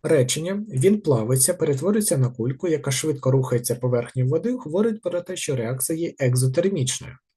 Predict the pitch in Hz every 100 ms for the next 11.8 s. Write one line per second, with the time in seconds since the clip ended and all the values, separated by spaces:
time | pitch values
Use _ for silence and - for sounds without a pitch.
0 | - 135 104 - 170 196 175 156 131 117
1 | 101 95 131 170 208 - - - - 135
2 | 143 127 113 107 107 196 214 185 190 196
3 | 202 127 123 131 139 143 143 165 117 -
4 | - _ _ _ - 139 131 117 180 226
5 | 220 160 117 123 131 139 131 110 117 104
6 | 71 _ _ _ _ _ _ _ _ -
7 | 147 131 131 135 127 113 113 120 113 135
8 | 170 139 127 127 110 127 180 - 127 123
9 | 131 175 185 - 175 180 175 175 175 165
10 | 165 165 165 - - _ 208 214 151 139
11 | 135 131 135 135 110 87 78